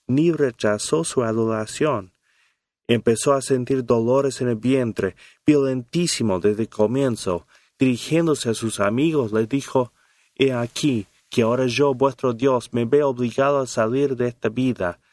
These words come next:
pues el destino ha querido probar inmediatamente que eran mentiras las palabras que se acababan de pronunciar. Yo, a quien habéis llamado inmortal, ya estoy en las manos de la muerte".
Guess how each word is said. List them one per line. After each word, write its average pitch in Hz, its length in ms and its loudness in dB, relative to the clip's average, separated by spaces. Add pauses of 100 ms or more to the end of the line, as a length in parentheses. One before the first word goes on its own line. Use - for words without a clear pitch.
(180)
pues 131 240 0
el 113 100 0
destino 139 560 0
ha 110 120 -2
querido 120 400 -2
probar 117 600 0
inmediatamente 127 1120 -2
que - 160 -2
eran 135 160 0
mentiras 139 720 -2 (360)
las 113 160 -4
palabras 123 540 -2
que 117 140 -2
se 110 120 -6
acababan 120 520 -2
de 120 100 -4
pronunciar. 113 800 -2 (500)
Yo, 139 320 2
a 117 80 0
quien 143 240 -2
habéis 123 380 0
llamado 117 480 0
inmortal, 113 840 -2 (600)
ya 113 240 0
estoy 120 300 0
en 110 80 -2
las 98 140 -2
manos 107 460 0
de 87 100 -14
la 87 80 -2
muerte". 90 440 -6